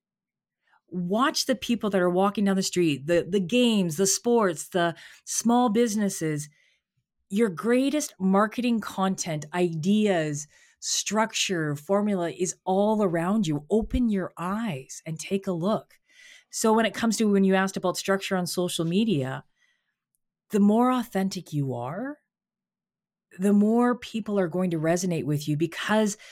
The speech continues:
there is so much distrust out there in the media, in the news, in the politics,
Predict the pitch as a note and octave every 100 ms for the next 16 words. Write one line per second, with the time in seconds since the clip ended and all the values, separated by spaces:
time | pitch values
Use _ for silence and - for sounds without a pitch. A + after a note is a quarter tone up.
0 | - _ G3+ G3 - A#3 B3+ - - G3
1 | F#3+ F#3 F3 E3+ E3+ - F#3 F3 - -
2 | E3 D#3 - D#3 G#3 A3+ C3 B2+ - _
3 | _ _ _ _ _ _ _ - F#3 G3
4 | G3+ A3 A3 F#3 D3+ C#3 D3+ D#3+ F#3 A3
5 | F#3+ D#3 D3 D#3 E3 - - A3+ A3 G3
6 | D3 C3+